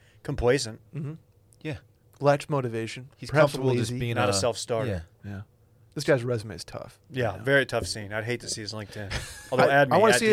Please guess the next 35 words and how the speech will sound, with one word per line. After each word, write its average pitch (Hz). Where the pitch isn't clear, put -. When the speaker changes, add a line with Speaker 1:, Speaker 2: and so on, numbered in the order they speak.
Speaker 2:
it, -
Speaker 1:
David 127
Speaker 2:
I 190
wanna 240
Speaker 1:
Ruff 214
Speaker 2:
see 196
Speaker 1:
on 190
Speaker 2:
his 170
Speaker 1:
LinkedIn. 156
Speaker 2:
resume. 117
Please 170
send 151
in 104
his 107
resume. 123
Speaker 3:
Non-self-starter. 95
Speaker 2:
Yeah. 110
Speaker 1:
He's 123
not 143
a 135
real 127
estate 117
professional 104
is 101
what 107
we're 110
saying. -
Speaker 3:
Yeah. 82
Speaker 2:
Who's 185
gonna 202
get 190
the -
Chris -
Harrison 117
listing? -